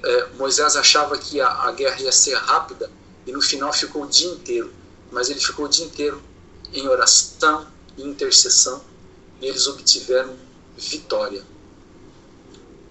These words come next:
E eu tava vendo o que, que isso tem que a ver conosco,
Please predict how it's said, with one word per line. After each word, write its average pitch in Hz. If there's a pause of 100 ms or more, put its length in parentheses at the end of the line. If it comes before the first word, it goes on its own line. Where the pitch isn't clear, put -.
(840)
E 147
eu 175
tava 175
vendo 180
o -
que, -
que 196
isso -
tem 196
que -
a 170
ver 180
conosco, 170